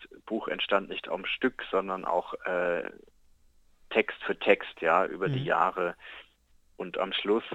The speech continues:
Speaker 1: äh, gab es auch hier eine Deadline und, ähm, die Frage, wie, wie wird aus dem ganzen Buch irgendwie auch etwas,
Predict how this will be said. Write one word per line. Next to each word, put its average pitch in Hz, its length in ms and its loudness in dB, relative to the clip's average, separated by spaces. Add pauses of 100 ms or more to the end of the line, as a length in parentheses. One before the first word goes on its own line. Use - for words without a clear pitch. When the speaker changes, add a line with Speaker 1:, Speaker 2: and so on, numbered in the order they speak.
(120)
Speaker 1:
äh, 95 720 4
gab 90 220 4
es - 140 -4
auch - 200 2
hier 117 300 2
eine 196 220 -2
Deadline 101 720 2
und, - 580 -8
ähm, 87 1200 -8 (400)
die 95 80 -8
Frage, 92 520 2
wie, 98 360 -10
wie 98 200 -10
wird 101 180 -2
aus 90 160 -2
dem 92 160 -10
ganzen 95 380 -6
Buch 107 320 -6
irgendwie 92 420 -6
auch 85 200 -4
etwas, 90 280 -8